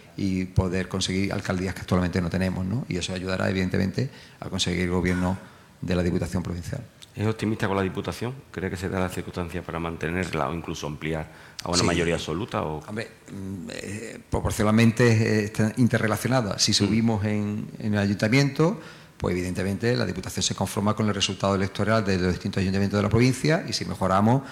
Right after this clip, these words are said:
Speaker 1: en esos ayuntamientos, en las comarcas, en los partidos judiciales, pues aumentaremos el número de diputados. Tenemos actualmente,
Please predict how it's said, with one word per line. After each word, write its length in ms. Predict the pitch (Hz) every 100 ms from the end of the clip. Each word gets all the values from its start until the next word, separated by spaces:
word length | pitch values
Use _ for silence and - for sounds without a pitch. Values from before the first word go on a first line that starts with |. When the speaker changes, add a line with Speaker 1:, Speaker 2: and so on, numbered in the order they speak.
| - - -
Speaker 1:
en 140 | - 90
esos 460 | 90 95 90 87 85
ayuntamientos, 640 | 90 92 95 123 131 156
en 60 | 131
las 120 | -
comarcas, 460 | - 92 101 -
en 40 | 123
los 100 | 107
partidos 280 | - 95 95
judiciales, 480 | 101 - 113 131 147 - -
pues 100 | -
aumentaremos 500 | 98 98 90 92 95
el 40 | 95
número 240 | 92 92
de 60 | 87
diputados. 540 | 87 - 113 117 147
Tenemos 300 | - 90 90
actualmente, 640 | 82 90 90 92 - 90